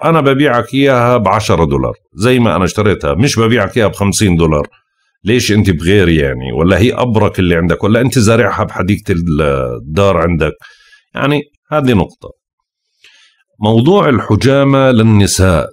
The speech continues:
تحديدًا، هذا الموضوع يا نساء، يا خواتي، يا عزيزات،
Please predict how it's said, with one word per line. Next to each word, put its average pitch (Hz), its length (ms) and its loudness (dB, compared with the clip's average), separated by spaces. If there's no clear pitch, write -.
تحديدًا، 69 600 -4
هذا 107 340 0
الموضوع 87 760 0
يا 90 760 0
نساء، 80 420 -2
يا 87 160 0
خواتي، 80 640 -2
يا 69 260 -2
عزيزات، 73 680 -2